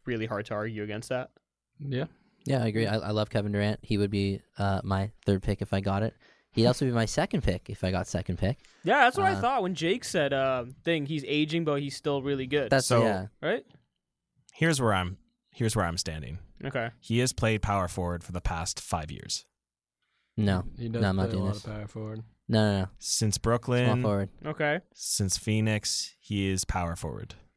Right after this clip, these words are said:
Speaker 4: And that is why I didn't pick him, because I don't countify him as a small
Speaker 3: Really?
Speaker 4: forward.
Speaker 1: Really?
Speaker 4: I
Speaker 3: Should we
Speaker 4: get
Speaker 3: do a
Speaker 4: he's
Speaker 3: vote?
Speaker 4: played, he's played small forward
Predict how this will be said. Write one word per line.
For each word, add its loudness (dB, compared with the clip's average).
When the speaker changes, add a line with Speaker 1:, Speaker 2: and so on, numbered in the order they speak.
Speaker 4:
And 0
that 4
is -2
why 2
I 0
didn't -2
pick -4
him, 0
because -2
I 2
don't -2
countify -2
him -4
as -4
a -6
small 2
Speaker 3:
Really? 4
Speaker 4:
forward. 2
Speaker 1:
Really? -2
Speaker 4:
I 6
Speaker 3:
Should -2
we 8
Speaker 4:
get 6
Speaker 3:
do 2
a 4
Speaker 4:
he's 4
Speaker 3:
vote? 2
Speaker 4:
played, 0
he's 0
played 0
small 0
forward 0